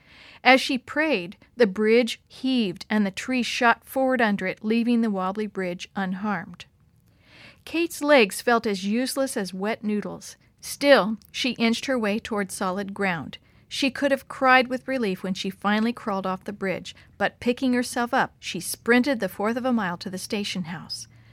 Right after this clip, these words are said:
"Stop the express! Honey Creek Bridge is out!" Kate shouted when she finally burst into the station house. The men just stared at the wild-eyed, dripping figure. "The girl's touched in the head,"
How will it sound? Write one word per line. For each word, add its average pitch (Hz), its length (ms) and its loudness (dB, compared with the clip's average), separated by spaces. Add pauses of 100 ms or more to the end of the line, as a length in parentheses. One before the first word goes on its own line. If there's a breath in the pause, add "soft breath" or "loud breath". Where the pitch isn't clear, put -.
(120)
"Stop - 500 6
the 370 120 2
express! 339 680 4 (260 loud breath)
Honey 359 280 6
Creek 302 280 0
Bridge 330 260 4
is 247 160 2
out!" 330 340 8 (100)
Kate 185 240 -6
shouted 185 440 -4
when 185 100 -6
she 185 160 -8
finally 185 320 -4
burst 185 360 -6
into 185 160 -4
the 185 100 -12
station 180 420 -6
house. 180 420 -8 (600 soft breath)
The 202 100 -2
men 254 260 4
just 196 320 -4
stared 269 460 2
at 190 80 -6
the 180 100 -6
wild-eyed, 185 720 -2
dripping 196 320 -4
figure. - 480 -8 (460 soft breath)
"The 196 100 -2
girl's 285 400 2
touched - 480 -4
in 269 80 0
the 285 140 2
head," 311 380 4